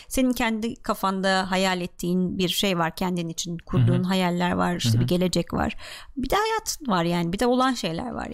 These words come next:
Speaker 1: yani.
Speaker 2: Ya anladım da bak ben tekrar söylüyorum. Kültürler değişebilir,
Speaker 1: Elbette.
Speaker 2: değişiyor. Şu anda bunu tam yaşıyor olmayabiliriz. Ben şundan bahsediyorum. Şöyle bir şeyden bahsediyorum. Ee,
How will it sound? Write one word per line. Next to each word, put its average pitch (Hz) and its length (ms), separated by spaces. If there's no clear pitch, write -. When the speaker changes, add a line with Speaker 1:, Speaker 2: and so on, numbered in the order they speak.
Speaker 1:
yani. - 100
Speaker 2:
Ya 160 140
anladım 151 420
da 127 60
bak 113 200
ben 143 180
tekrar 120 340
söylüyorum. 98 360
Kültürler 143 600
değişebilir, 120 420
Speaker 1:
Elbette. 98 220
Speaker 2:
değişiyor. 117 500
Şu - 160
anda 135 420
bunu 147 340
tam 143 240
yaşıyor 135 360
olmayabiliriz. 135 920
Ben 123 120
şundan 131 440
bahsediyorum. 95 600
Şöyle 143 340
bir 110 60
şeyden 98 340
bahsediyorum. 92 580
Ee, 101 840